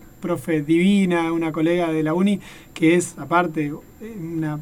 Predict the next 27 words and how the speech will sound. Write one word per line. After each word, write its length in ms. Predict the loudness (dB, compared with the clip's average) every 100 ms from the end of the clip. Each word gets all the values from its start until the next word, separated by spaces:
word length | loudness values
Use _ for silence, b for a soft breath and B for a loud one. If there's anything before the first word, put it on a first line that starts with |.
| -8
persona 380 | -8 -2 0 4
divina, 420 | 4 4 2 -2 B B 0
y 80 | 2
aparte 480 | 4 4 6 4 4
de 260 | -6 0 2
las 160 | 2
que 160 | 0 4
más 240 | 6 8
debes 280 | 10 8 6
saber 480 | 2 4 6 6 6
a 80 | 4
nivel 320 | 4 2 2
local 580 | 2 2 4 4 2 -2 -6
de, 440 | -10 -6 -6 -6 -6
de 120 | -4 -6
plantas, 960 | -4 0 2 4 2 0 0 0 -2 B B B B -14
de 160 | -8 -8
flores, 880 | 0 4 6 8 8 6 4 0 -8 B B -12
de 260 | -4 0 0
todo 260 | 2 6 6
lo 120 | 6
que 80 | 2
es 220 | -2 -6
la 180 | -4 -2
f-, 360 | -4 -12 -20 -20 -20 -20 -20 -2
flora 640 | 2 4 4 4 2 0
local, 680 | -6 -6 -4 2 4 4 2